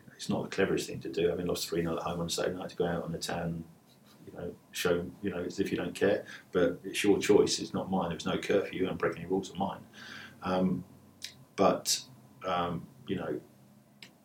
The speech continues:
I'm not gonna have anything to do with the press after the game, one way or the other, um, be-, just to show my, you know, a-, anger at it. Um, whether you talk to them or not is down to you. It's not for me to tell you what to do, but that's what I'm gonna do. I'm not talking to the press, full stop,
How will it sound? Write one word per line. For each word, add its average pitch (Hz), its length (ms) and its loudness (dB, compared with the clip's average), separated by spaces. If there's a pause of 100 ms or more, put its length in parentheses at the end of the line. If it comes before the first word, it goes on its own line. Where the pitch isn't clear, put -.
(420)
I'm 98 300 6
not 87 160 2
gonna 87 140 2
have 85 80 -2
anything - 180 -12
to 80 60 -10
do 82 160 2
with 82 60 4
the - 60 -4
press - 220 0
after - 220 -4
the - 80 -10
game, - 300 -14
one 87 180 -2
way 85 140 -4
or - 40 -12
the 85 120 -2
other, - 140 -8 (320)
um, - 320 -14 (300)
be-, - 200 -10 (100)
just - 180 -8
to - 80 -6
show - 180 -2
my, 80 220 -4 (720)
you - 80 -14
know, - 100 -18 (300)
a-, - 260 -14
anger 90 300 -4
at - 80 -4
it. - 160 -6 (600)
Um, 82 320 -8
whether 90 160 2
you 92 160 2
talk 95 260 4
to 92 80 -2
them 92 100 0
or - 20 0
not 90 120 -2
is - 80 -8
down 87 200 -4
to - 160 -2
you. 92 80 4
It's 87 80 0
not 87 140 -8
for 92 80 -10
me 90 80 -6
to 85 80 -2
tell - 200 -4
you 90 120 -2
what - 120 -2
to 98 80 -14
do, 95 300 0
but - 160 -2
that's 92 180 -2
what 92 140 4
I'm 90 160 -2
gonna - 140 -10
do. 85 260 0
I'm 87 220 -10
not - 100 -16
talking - 280 -8
to - 40 -12
the - 80 -4
press, - 240 -8
full - 200 -10
stop, - 340 -4